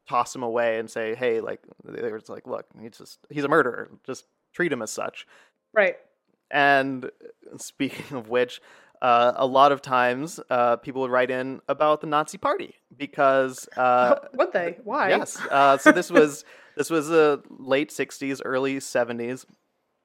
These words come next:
Speaker 1: and people would link it to Adolf Hitler and say, "Hey, if Hitler were here,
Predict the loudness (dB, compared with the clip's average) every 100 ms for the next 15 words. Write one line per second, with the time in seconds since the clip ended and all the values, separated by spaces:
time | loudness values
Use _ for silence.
0 | _ _ _ _ -2 -2 -4 -6 -4 -2
1 | -4 -2 -4 -2 -4 -6 -10 -8 -6 -6
2 | -10 -14 _ _ _ _ -2 0 0 -2
3 | -6 -4 -2 -2 -2 -2 -2 0 0 0
4 | -4 -6 -4 -2 -2 -6 -6 -4 -4